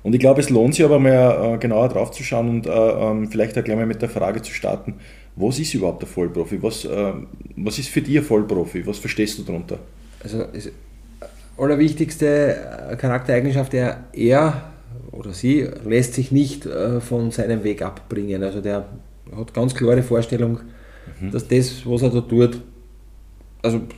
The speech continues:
Speaker 1: Das
Speaker 2: das
Speaker 1: ist
Speaker 2: braucht er nicht
Speaker 1: gut.
Speaker 2: einmal drüber nachdenken. Also das ist, äh, sowieso, äh,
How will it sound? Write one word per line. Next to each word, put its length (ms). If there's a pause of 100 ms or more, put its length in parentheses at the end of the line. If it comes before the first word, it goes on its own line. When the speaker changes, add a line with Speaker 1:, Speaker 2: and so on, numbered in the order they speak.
(120)
Speaker 1:
Das 100
Speaker 2:
das 80
Speaker 1:
ist 120
Speaker 2:
braucht 260
er 80
nicht 100
Speaker 1:
gut. 40
Speaker 2:
einmal 160
drüber 220
nachdenken. 640
Also 160
das 160
ist, 220
äh, 100 (180)
sowieso, 540
äh, 240